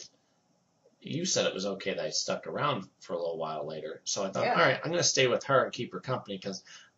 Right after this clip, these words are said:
Speaker 1: I don't wanna leave anybody by themselves. He, she'll get the text from him when it's time,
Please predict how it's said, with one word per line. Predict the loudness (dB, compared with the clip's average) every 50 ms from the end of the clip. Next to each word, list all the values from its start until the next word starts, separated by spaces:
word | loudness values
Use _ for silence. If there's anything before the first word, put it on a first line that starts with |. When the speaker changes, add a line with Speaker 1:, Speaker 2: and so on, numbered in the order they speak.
| _ _ 8
Speaker 1:
I | 10 10
don't | 10 10
wanna | 6 4 2 0
leave | 0 -2 -2
anybody | -4 -4 -4 -4 -2 -2 -2
by | -2 -4 -4 -6
themselves. | -6 -6 -6 -4 -4 -6 -8 -10 -14 -16 -18 _ _ _ _ _ _ _ _ _ _ _ _
He, | -14 -8 -6 -6 -2 0
she'll | 0 2 2 4 4
get | 4 4 4
the | 2
text | 2 4 6 6 6 4 4
from | 2 2 0 0
him | 0 -2 -4 -4
when | -4 -4
it's | -4 -2 -2
time, | -2 -4 -4 -6 -6 -8 -10